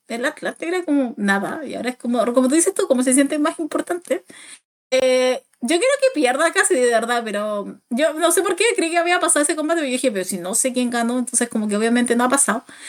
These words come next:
Así que que gane Jeff Jarrett, que se convierta en el primero, que todo arda. Quiero caos. Y me falta caos en A E W. Siento que están las cosas muy tranquilas. Eh, así que,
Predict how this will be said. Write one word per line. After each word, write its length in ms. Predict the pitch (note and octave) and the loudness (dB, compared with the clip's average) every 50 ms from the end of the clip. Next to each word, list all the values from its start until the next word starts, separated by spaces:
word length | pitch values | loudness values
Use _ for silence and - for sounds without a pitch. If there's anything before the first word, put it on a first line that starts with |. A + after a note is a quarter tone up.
| - - - - | -14 -12 -8 -4
Así 200 | A3+ A3+ - B3+ | -2 -2 -2 -2
que 100 | B3 C4+ | -2 -2
que 120 | B3+ B3+ A#3 | 0 0 0
gane 260 | A#3 B3 C#4 E4 D#4 | 0 0 0 2 2
Jeff 180 | D#4 E4+ E4+ | 2 0 0
Jarrett, 280 | - C#4+ D4+ D#4+ E4+ F4 | 2 0 2 2 2 2
que 80 | F4 E4+ | 2 2
se 100 | - C4 | 0 0
convierta 360 | - B3 A#3+ B3+ C4 C4+ D#4 | 0 0 2 0 0 0 0
en 60 | D#4+ | -2
el 40 | D#4+ | 0
primero, 500 | - D4 B3 A#3 A#3 B3+ D4 E4 F#4 F4+ | 0 0 0 0 2 2 2 2 0 0
que 180 | - - B3+ B3 | 0 0 0 0
todo 320 | B3 C4 C4 D#4 F4 E4+ - | 2 2 2 2 2 2 2
arda. 560 | B3 C4 D#4 F4 E4+ C#4+ B3+ B3+ C#4 D#4+ G4 G#4 G4+ _ _ _ _ _ - - A#3 G#3+ | 2 2 2 2 0 0 2 2 2 2 2 0 -4 _ _ _ _ _ -6 -6 -4 -2
Quiero 180 | - C#4+ E4 - | 0 0 0 2
caos. 440 | A#3 A3+ A#3+ A3+ A3 A#3+ - - - _ _ _ - | 2 2 0 0 -2 -2 -4 -6 -8 _ _ _ -4
Y 40 | - | -2
me 80 | C4 D4+ | 0 0
falta 220 | D4+ F4+ G4+ B4+ C5+ C5 | 2 0 0 0 0 0
caos 240 | - G4 G4+ F#4 - | 0 0 0 0 -2
en 120 | B3+ A3+ A3+ | -2 0 0
A 80 | A3 | 0
E 40 | G#3+ | 2
W. 300 | G3 F#3 F3+ F3+ F3 - | 0 0 0 -2 -4 -8
Siento 260 | - - - A3+ A#3 B3 | -8 -8 -8 -8 -6 -6
que 100 | C4 C#4 | -6 -4
están 280 | C#4 - C#4 C4+ C4 | -2 0 0 2 2
las 120 | C#4 C#4+ C#4+ | 2 2 0
cosas 220 | - C#4 - C#4 | 0 0 2 2
muy 120 | B3+ B3 | 2 2
tranquilas. 480 | B3 - C#4+ C4+ B3+ - F#3+ E3+ E3 F#3+ - - - - - - - - _ _ _ - | 0 0 -2 -2 -2 -4 -4 -4 -6 -8 -10 -16 -20 -20 -20 -20 -20 -20 _ _ _ 0
Eh, 140 | A#3 A#3 | 2 4
así 240 | A#3 A#3 A#3 - C4 A3+ | 4 6 4 4 2 4
que, 400 | B3 A#3+ A#3 A3+ A3+ A3+ A3+ | 4 4 4 4 2 2 0